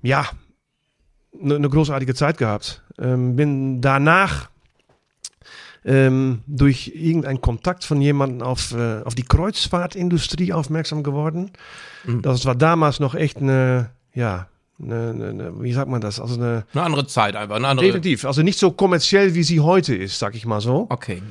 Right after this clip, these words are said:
Speaker 1: Und ich bin da dann auf ein Kreuzfahrtschiff gewechselt. Äh,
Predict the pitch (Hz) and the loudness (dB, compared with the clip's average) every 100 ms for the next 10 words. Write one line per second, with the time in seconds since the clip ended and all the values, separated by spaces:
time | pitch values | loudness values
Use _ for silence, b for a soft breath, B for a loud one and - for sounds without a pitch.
0 | b b b b 170 147 156 - 160 147 | b b b b -2 0 0 0 2 4
1 | 147 147 143 135 135 127 131 143 185 151 | 4 4 2 0 0 -2 -4 -2 -2 -2
2 | 143 123 117 107 - 92 - - - - | -2 -4 -4 -4 -4 -8 -10 -16 -14 -6
3 | 123 117 | -2 -2